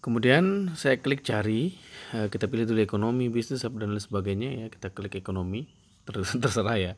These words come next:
Ya, kita pilih cari. Nah, kemudian setelah seperti ini maka akan muncul,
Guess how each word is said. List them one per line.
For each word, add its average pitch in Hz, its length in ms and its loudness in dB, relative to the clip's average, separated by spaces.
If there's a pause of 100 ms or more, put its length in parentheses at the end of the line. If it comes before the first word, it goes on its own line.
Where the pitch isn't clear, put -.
(560)
Ya, 101 160 -2
kita 95 400 -6
pilih 101 240 -2
cari. 95 400 -2 (720)
Nah, 110 320 -2
kemudian 131 480 2 (640)
setelah 131 400 -2
seperti 120 480 0
ini 135 160 2
maka 104 400 2
akan 113 160 0
muncul, 107 440 -2